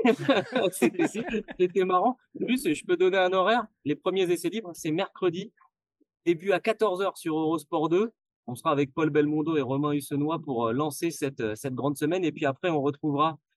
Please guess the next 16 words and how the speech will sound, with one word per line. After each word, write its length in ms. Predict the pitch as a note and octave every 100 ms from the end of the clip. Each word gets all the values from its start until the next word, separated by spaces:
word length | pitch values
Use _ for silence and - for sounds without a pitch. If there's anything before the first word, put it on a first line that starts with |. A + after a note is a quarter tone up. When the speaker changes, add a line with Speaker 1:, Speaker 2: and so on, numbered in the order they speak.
| _ -
Speaker 1:
euh, 580 | A#2 B2 A#2+ A#2 A#2 A#2
pour 220 | A#2+ C#3+
la 120 | C#3 C#3
course, 360 | E3 D#3 -
euh, 380 | B2+ A2+ A2 G#2+ G#2+ _ -
euh, 640 | G#2+ G#2+ G#2 G2+ G#2+ A2 A#2
Thomas, 240 | E3 D3 A2+
Thomas 260 | D#3+ D3+
Biel 240 | C#3 D#3 C#3+
qui 160 | -
viendra 300 | A#2 B2 C3
nous, 240 | C#3 A#2+ A2 - _ _
qui 80 | B2
viendra 280 | C3 B2 C#3
nous 120 | C3
rejoindre. 360 | A#2+ B2+ E3+